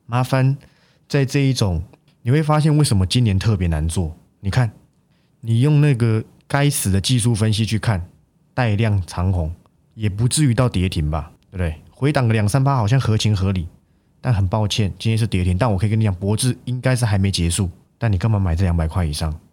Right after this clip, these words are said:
你告诉我嘛，我有没有跟你讲嘛？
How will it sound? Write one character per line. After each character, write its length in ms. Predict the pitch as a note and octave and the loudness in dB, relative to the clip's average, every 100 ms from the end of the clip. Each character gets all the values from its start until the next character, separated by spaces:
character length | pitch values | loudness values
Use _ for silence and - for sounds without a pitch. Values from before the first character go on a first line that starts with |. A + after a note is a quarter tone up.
| _ - | _ -10
你 80 | G2+ | -2
告 200 | C3 A2+ | 0 0
诉 200 | C#3 A2 | 0 2
我 160 | E2+ | 0
嘛， 280 | D#2+ D#2 D2+ - _ _ | 0 -4 -8 -20 _ _
我 180 | B2+ D#3 | -2 2
有 80 | D3 | 4
没 100 | C#3 | 2
有 20 | |
跟 220 | D3+ D3+ D3 | 2 2 4
你 140 | C3+ | 2
讲 280 | C3 B2 F#2 | 2 0 2
嘛？ 360 | F#2 E2 D2+ | 0 0 -4